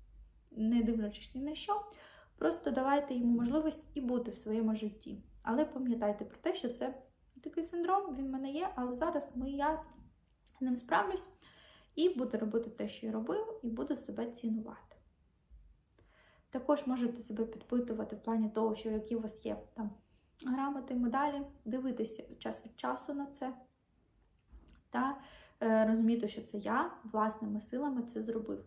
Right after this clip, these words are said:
Це не хтось мені приніс, подарував чи просто поклав на стіл, а я це зробив. Будь ласка, частіше хваліть себе. Та для більш плідної пла-, праці я вам рекомендую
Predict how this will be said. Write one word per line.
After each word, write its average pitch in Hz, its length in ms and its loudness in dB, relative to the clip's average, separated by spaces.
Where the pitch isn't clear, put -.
Це 233 160 2
не 220 80 4
хтось - 300 -6
мені 269 200 0
приніс, 285 360 -2
подарував 254 640 2
чи 240 60 -10
просто - 320 -6
поклав 226 380 -2
на 240 80 2
стіл, 240 340 -6
а 247 80 -4
я 240 180 2
це 226 240 -4
зробив. - 460 -2
Будь 226 200 4
ласка, - 400 -8
частіше 277 500 -4
хваліть 202 400 -6
себе. - 320 -10
Та 359 260 4
для 277 260 4
більш 240 220 2
плідної 220 480 2
пла-, 262 320 0
праці 311 360 0
я 240 160 2
вам 233 200 4
рекомендую 220 680 0